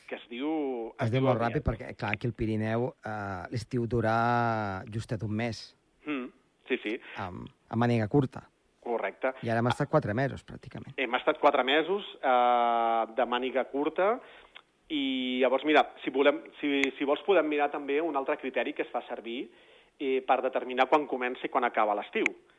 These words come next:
Speaker 1: Val? És a dir, eh, aquest criteri de set dies consecutius per sobre dels vint-i-cinc graus i quan aquesta temperatura es deixa de donar, que és quan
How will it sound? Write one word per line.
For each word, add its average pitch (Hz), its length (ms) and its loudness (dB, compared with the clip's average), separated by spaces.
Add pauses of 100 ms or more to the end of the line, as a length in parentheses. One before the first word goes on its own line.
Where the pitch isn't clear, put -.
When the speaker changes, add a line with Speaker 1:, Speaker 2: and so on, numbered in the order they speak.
(540)
Speaker 1:
Val? 147 300 0 (100)
És 120 140 -6
a 123 60 -4
dir, 113 220 -4
eh, 120 680 -2
aquest - 260 0
criteri 143 380 4
de 131 160 8 (720)
set 160 320 4
dies 156 380 2 (240)
consecutius 143 960 -6
per 131 180 0 (140)
sobre 143 260 -4
dels 131 240 0
vint-i-cinc 127 600 -8
graus 240 340 -2 (1300)
i 151 160 -12
quan 139 240 4
aquesta 135 540 2
temperatura 135 540 2
es - 60 -2
deixa 131 220 -2
de 120 100 2
donar, 123 360 -2
que 131 100 -6
és - 80 -6
quan 120 220 -6